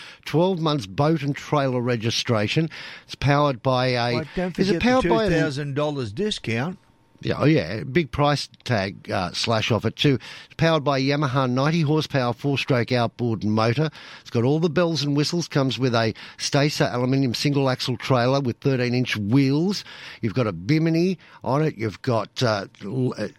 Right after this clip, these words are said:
Speaker 1: safety gear, inshore safety gear for six people. Um, everything you could possibly want. Uh, a marine battery with the li-, isolation switch, uh, stainless steel ladder,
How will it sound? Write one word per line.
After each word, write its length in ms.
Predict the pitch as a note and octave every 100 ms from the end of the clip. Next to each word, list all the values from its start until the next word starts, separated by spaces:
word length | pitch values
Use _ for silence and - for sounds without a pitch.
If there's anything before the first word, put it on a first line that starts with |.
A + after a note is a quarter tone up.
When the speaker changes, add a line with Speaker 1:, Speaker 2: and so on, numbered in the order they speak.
| - -
Speaker 1:
safety 440 | - E3+ - C#3
gear, 300 | C3+ D#3+ F3+ - -
inshore 320 | C3 C#3+ E3+ D3+
safety 380 | D#3+ D3 -
gear 220 | B2+ D#3+ E3
for 80 | C#3
six 320 | - D3+ -
people. 520 | - D3 E3 F#3+ F#3+ - - - - -
Um, 640 | G#2 G#2+ A2+ A2+ A2+ A2+ - - - -
everything 440 | F3+ G3 G#3 G3+
you 120 | D#3 D#3
could 160 | D#3
possibly 480 | - D3+ - B2+ C3+
want. 280 | A#2+ A#2 F#2 - - -
Uh, 220 | G2 G2+ - A2
a 80 |
marine 340 | G#2 A#2+ D#3 C#3+
battery 340 | D3+ C#3+ C#3
with 80 | A#2
the 80 | B2
li-, 160 | B2 -
isolation 720 | C#3 C#3 C3+ B2+ C3+ - B2+
switch, 560 | A2 - C3 F#3 - - - - -
uh, 220 | G#2+ A2+
stainless 440 | - - D3+ C#3 -
steel 440 | - C3 A#2 A#2
ladder, 400 | D3 D#3+ E3